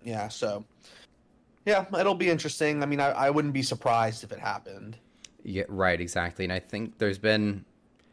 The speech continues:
Speaker 2: what would be really crazy is if that we end up with all of the Concordia class ships as Carnival ships in the near future, and of course all the,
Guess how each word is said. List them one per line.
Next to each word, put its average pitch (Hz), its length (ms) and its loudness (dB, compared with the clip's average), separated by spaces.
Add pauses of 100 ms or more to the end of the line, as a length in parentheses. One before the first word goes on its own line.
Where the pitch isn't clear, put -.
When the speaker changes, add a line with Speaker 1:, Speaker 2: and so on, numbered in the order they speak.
(500)
Speaker 2:
what 110 260 2
would 92 140 -2
be 175 160 6
really 98 300 2
crazy 87 520 -2
is 90 240 -4
if 90 220 -4
that 90 200 -6
we 90 200 -6
end 98 200 -2
up 95 260 -4
with 82 480 -8 (420)
all 87 200 0
of 82 180 -8
the 80 460 -6 (260)
Concordia 87 460 -4
class 78 260 -6
ships - 340 -10
as - 80 -12
Carnival 85 340 -6
ships - 320 -10
in 82 60 -10
the 85 60 -10
near 80 160 -10
future, 82 360 -10
and 78 100 -8
of - 100 -18
course 85 220 -6
all 82 140 -8
the, 80 220 -10